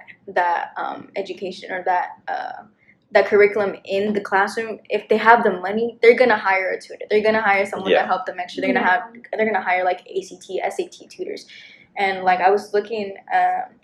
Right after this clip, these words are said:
Speaker 1: on, uh, a study in fa-, uh, on Fatherly. It says that, um, uh, graduates from private schools, private school students, uh,
Speaker 2: Mm-hmm.
Speaker 1: score three point one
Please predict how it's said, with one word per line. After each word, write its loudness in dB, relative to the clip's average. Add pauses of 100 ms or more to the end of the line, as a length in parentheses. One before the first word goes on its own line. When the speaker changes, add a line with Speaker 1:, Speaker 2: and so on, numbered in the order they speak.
Speaker 1:
on, -6 (220)
uh, -8 (300)
a -10
study 4
in 0
fa-, 2
uh, -4 (120)
on -8
Fatherly. 4
It -6
says 0
that, 2 (120)
um, -12 (800)
uh, 4 (200)
graduates 6
from -4
private 2
schools, -4 (180)
private 2
school -4
students, -4
uh, 0
Speaker 2:
Mm-hmm. -2
Speaker 1:
score 0
three -4
point -6
one -8